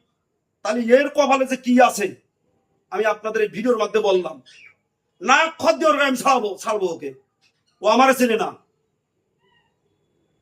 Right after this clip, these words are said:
এত বড় তুমি হনু, হনু সেজেছো, ল্যাজ ধরে গুল্লি দেবো, গুল্লি দিয়ে আবার জায়গায় পাঠিয়ে দেবো তোরে। বেয়াদব, বেয়াদবের একটা সীমা আছে। বন্ধুরা, আমি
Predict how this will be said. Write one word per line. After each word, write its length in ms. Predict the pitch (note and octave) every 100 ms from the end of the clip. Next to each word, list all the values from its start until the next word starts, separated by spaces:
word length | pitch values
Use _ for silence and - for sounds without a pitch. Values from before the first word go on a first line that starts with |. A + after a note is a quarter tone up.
| _ _ _ _ _
এত 200 | F3 G#3
বড় 260 | B3 B3 B3
তুমি 220 | B3 B3
হনু, 240 | A#3 C4+ G#3+ A3
হনু 160 | A#3+ A#3+
সেজেছো, 460 | B3 C4 G3 C#3 - _
ল্যাজ 300 | G3+ C4 C4
ধরে 200 | B3+ C#4+
গুল্লি 320 | G3+ C#4+ D#4 C#4
দেবো, 200 | C#4 B3
গুল্লি 280 | A#3 C#4
দিয়ে 120 | C4+ C4+
আবার 120 | C4+
জায়গায় 240 | B3+ C4
পাঠিয়ে 200 | B3 B3
দেবো 180 | F#3+ -
তোরে। 180 | - - _ _ _ _ _ _ _ _ _ _ _ _ _ _ _ _ _ _ _ -
বেয়াদব, 640 | F#3 F#3+ F#3 G#3+ C4 - - _ _ F3
বেয়াদবের 380 | F#3+ F#3+ G#3
একটা 120 | G#3 -
সীমা 340 | A3 A3+ G3+
আছে। 280 | G3 C#3 A2+ _ _ _ _ _ -
বন্ধুরা, 420 | C#4+ C#4 G3+ - _ _ _
আমি 440 | - A3 C4 C#4+